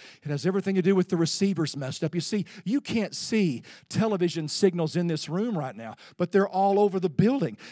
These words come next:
If I turned a T V set on right here, that T V would receive the signal that you can't see. It didn't mean that the signal wasn't there just 'cause you couldn't see it.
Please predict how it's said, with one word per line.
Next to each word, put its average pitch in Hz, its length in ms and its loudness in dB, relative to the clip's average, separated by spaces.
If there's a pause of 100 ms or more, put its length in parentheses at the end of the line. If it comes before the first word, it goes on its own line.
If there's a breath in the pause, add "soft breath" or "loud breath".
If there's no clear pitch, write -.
If 165 100 -2
I 196 100 8
turned 208 260 4
a - 20 4
T 233 240 2
V 220 100 2
set 220 240 2
on 214 160 4
right 214 240 4
here, 247 300 2 (240 loud breath)
that 214 180 -4
T 226 180 -2
V 220 140 2
would 202 200 6
receive 202 520 0
the 208 80 0
signal 214 380 -2
that 180 140 0
you 208 120 0
can't 220 340 -2
see. 233 380 -2 (240 loud breath)
It 165 140 -4
didn't 208 260 -2
mean 262 220 2
that 226 160 0
the 180 80 0
signal 202 340 2
wasn't 190 240 4
there 247 160 4
just 190 220 -2
'cause 185 180 0
you 196 80 -2
couldn't 180 280 0
see 262 260 0
it. - 120 0